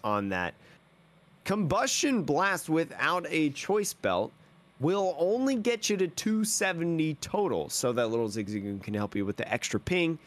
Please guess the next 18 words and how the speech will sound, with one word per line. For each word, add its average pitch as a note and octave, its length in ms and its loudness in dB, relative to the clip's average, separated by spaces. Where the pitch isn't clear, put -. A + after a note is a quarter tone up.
to A2+ 120 0
help G#2+ 280 2
knock G#2 320 0
you G#2 180 2
out. D3 300 0
Also, F3 580 2
if D#3+ 180 0
you're D3 100 2
facing D3 400 2
Regis, C3+ 460 2
'cause B2 220 -2
Regis A2 400 0
is A2+ 160 0
a G#2 140 2
cheap F3 380 -2
and A#2 240 0
popular G#2+ 560 0
deck A#2+ 320 0